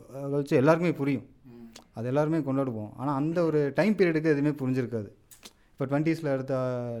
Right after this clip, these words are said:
Speaker 1: நிறையா படம் வந்து அந்த டைம் பீரியடுக்கு இல்ல.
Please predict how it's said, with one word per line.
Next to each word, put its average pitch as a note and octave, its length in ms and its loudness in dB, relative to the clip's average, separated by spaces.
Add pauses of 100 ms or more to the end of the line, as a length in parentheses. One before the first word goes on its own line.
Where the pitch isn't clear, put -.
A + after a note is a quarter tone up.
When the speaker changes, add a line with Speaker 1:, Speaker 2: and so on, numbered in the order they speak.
(260)
Speaker 1:
நிறையா D3 320 0
படம் C#3+ 260 -2
வந்து C3+ 520 -4 (260)
அந்த C3+ 220 -2
டைம் C3+ 180 0
பீரியடுக்கு C3 300 -2
இல்ல. A2 360 -6